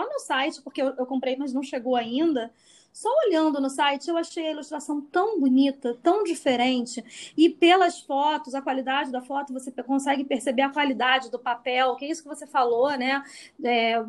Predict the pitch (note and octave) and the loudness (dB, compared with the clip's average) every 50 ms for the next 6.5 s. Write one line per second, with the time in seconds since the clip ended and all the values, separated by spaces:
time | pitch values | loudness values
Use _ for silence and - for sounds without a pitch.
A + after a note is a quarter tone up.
0 | A3+ - - - C4+ C#4 C#4 E4 E4+ C#4+ D#4+ F#4+ F#4 - G4 D#4 D#4+ F#4 F#4 F#4+ | -8 -12 -8 -4 -4 -2 2 2 2 4 4 2 4 4 4 4 4 2 2 2
1 | F#4+ F#4+ F#4+ F#4+ F#4+ F#4+ G4+ F#4+ G#4 G4+ - F#4+ F#4 G4 A4+ A#4 G#4+ D4 E4 D#4+ | 2 4 4 2 2 2 0 0 0 0 -2 0 4 4 6 6 4 4 2 0
2 | D#4+ D#4 D#4+ D#4+ F4 E4+ - F#4 F4 F4 F4+ E4+ F#4 F4 - F#4 F4+ E4 E4 F4+ | 0 0 0 -2 -4 -4 -4 -6 -4 -4 -4 -4 -4 -4 -4 -4 -6 -6 -6 -6
3 | E4 E4+ E4 C4 E4+ - F4+ F4 E4+ C#4+ D#4 D#4+ E4+ E4+ E4+ F4 F4 E4+ - C4+ | -6 -6 -8 -8 -6 -4 -4 -4 -2 -2 -2 -2 -2 -2 -4 -8 -8 -8 -10 -8
4 | B3+ A#3+ C#4+ D#4+ F4 F4+ E4 C#4 A#3+ A#3+ - - _ _ _ - C#4+ D#4 D4+ - | -6 -2 0 2 2 2 0 -2 -4 -6 -8 -12 _ _ _ -10 -10 -8 -2 -2
5 | A4 A#4+ B4 B4 G#4+ F#4+ D#4+ C#4 C4 B3 C4 A3+ A3+ A3+ G#3+ G#3 G#3 - - - | 0 0 0 -2 -2 0 0 0 0 -2 -2 -2 -2 -2 -2 -4 -4 -8 -10 -12
6 | - A3+ A3+ A#3 A#3+ B3 C4 C4+ C#4 | -14 -12 -8 -6 -4 -2 -2 -2 -4